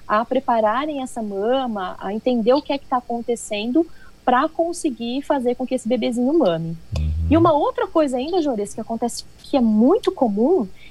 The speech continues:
Speaker 1: é que daí o bebezinho, quando tá com fome, né, e ele vai lá e machuca o peito da mãe.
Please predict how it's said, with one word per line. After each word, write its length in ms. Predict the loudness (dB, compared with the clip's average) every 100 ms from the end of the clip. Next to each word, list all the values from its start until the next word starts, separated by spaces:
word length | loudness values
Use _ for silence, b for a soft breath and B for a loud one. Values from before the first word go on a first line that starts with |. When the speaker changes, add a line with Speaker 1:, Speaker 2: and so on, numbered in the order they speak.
| B
Speaker 1:
é 100 | 0
que 120 | 2
daí 260 | 4 4 4
o 40 |
bebezinho, 500 | 4 4 4 2 0
quando 200 | 0 -2
tá 120 | -2
com 180 | -4 -6
fome, 480 | 0 2 2 2 2
né, 200 | 2 0 -2
e 80 | 0
ele 180 | 2 2
vai 220 | 0 0
lá 240 | 0 -2 0
e 100 | 0
machuca 680 | 2 -2 -4 -2 -2 0 0
o 60 |
peito 320 | 2 0 -2 -2
da 120 | -2
mãe. 260 | -2 -4